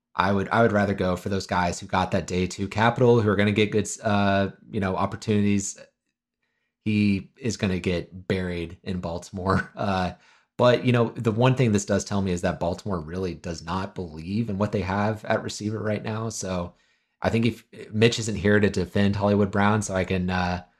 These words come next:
<laughs> I, I can say this, but, uh, yeah, I think this kinda tells you that they recognize Hollywood Brown isn't the answer and that none of the other guys in that room are the answer either. So, um, at least we get, do get that message from Baltimore. And, and that,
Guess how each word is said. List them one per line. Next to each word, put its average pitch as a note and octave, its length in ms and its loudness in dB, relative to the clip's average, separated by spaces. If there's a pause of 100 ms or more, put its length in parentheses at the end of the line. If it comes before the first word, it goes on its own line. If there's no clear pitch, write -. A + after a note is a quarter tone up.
(160)
<laughs> - 300 -20
I, - 420 2 (440)
I - 80 2
can G2+ 140 2
say G#2 300 4
this, B2 280 4
but, G2+ 260 4
uh, F#2+ 300 4
yeah, B2 180 8
I F#2+ 80 8
think G2+ 200 2
this G#2+ 180 -2
kinda G2 200 4
tells F#2 300 2
you G2+ 120 2
that F2+ 140 2
they F#2 220 4
recognize G2 500 0
Hollywood G2+ 320 2
Brown G2+ 300 0
isn't G2+ 420 -2
the G2 160 -2
answer G#2 500 2
and F#2+ 400 -2
that F2+ 280 -2
none B2 200 4
of A2+ 60 2
the A2 120 6
other G#2+ 120 4
guys F#2 320 2
in G2 80 -10
that F2 160 -8
room F2 240 -8
are E2+ 80 -6
the E2 140 -10
answer - 280 -10
either. D#2 300 -14
So, E2+ 440 -8 (520)
um, E2+ 520 -2 (180)
at G#2 180 -2
least B2+ 460 4
we G#2+ 100 4
get, A2 300 2
do A2+ 160 6
get G#2 180 4
that F#2 240 0
message F2+ 440 -2
from F2+ 160 -10
Baltimore. F2+ 580 -8
And, F2+ 360 -6
and G2+ 140 0
that, A2+ 400 2